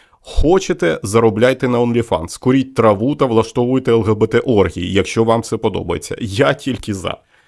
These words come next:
Підемо далі. Не дивлячись на очевидні асоціації, якщо ви хочете, влаштовуйте такі дитячі конкурси.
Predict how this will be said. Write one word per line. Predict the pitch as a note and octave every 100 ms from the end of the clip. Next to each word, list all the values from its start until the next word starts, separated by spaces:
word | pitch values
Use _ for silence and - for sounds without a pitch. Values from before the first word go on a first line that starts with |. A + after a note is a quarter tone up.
| _ _ _ _
Підемо | A#2 A2+ B2+ B2
далі. | F2+ D2 - _ _ _ _ _ _
Не | G2+ B2+
дивлячись | C3+ C#3+ G#2 - G2
на | G#2+
очевидні | G#2+ - A2+ A2+ G2 G2
асоціації, | - G2 - G#2+ D3 D3+ - F2+
якщо | G#2+ - C#3+
ви | B2+
хочете, | B2+ A2 C#3+ - - F2+
влаштовуйте | G2+ A2+ - - G#2+ C3+ C3+
такі | B2+ - G#2+
дитячі | A2 A2 G#2+ A#2+
конкурси. | - G2 - - -